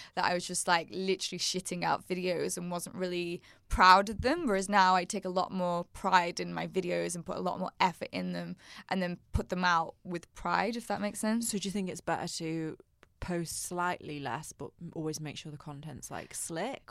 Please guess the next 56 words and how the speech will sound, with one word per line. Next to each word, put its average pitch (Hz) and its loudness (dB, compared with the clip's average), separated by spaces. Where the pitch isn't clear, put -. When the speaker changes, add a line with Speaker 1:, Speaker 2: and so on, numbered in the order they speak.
Speaker 1:
It 311 0
Speaker 2:
Or 302 -2
Speaker 1:
depends 339 -2
what 277 -4
your 226 4
channel 254 6
is 202 2
about. - -2
Like, 208 2
when 247 6
you 277 6
start 240 4
YouTube, 208 -2
you 185 -8
just 196 -2
have 220 -6
to 226 -4
literally 208 -2
jump 202 -2
in 202 -2
at 170 -8
the 175 -10
deep 202 -6
end 170 -4
and 180 -6
start - 2
trying 185 -2
to 180 -6
paddle, 185 6
because 190 -2
your 214 6
audience 196 4
will 190 -4
tell 202 2
you 196 -2
what 180 0
you're 196 0
good 220 2
at. 330 6
So 247 2
some 262 4
people 220 0
are 208 4
really 190 2
good 190 -4
at - -6
daily 175 -6
vlogging 190 2
and 175 -4
Speaker 2:
Mm. 151 -8
Speaker 1:
people 180 -4
are 170 0
interested 180 -8
in 170 -8
watching 196 -2
that, - -2